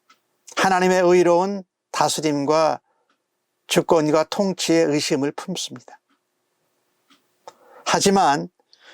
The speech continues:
욥이 계속 친구들에게 이야기하고 있는 것이 이것입니다. 현재의 모습만을 가지고 과거를 판단하는 것,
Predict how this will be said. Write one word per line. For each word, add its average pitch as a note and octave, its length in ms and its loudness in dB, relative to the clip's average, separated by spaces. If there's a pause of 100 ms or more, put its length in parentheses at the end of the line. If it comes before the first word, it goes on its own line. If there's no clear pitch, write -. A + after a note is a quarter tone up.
욥이 F#3 260 2
계속 G#3+ 380 2
친구들에게 G3+ 640 0
이야기하고 D#3+ 800 0
있는 C3 260 -6
것이 B2+ 240 -6
이것입니다. B2+ 640 -8 (720)
현재의 A3+ 640 2
모습만을 F3+ 800 0
가지고 C#3+ 560 -2 (1800)
과거를 F3 800 2 (400)
판단하는 C3 680 -2
것, A2 180 -8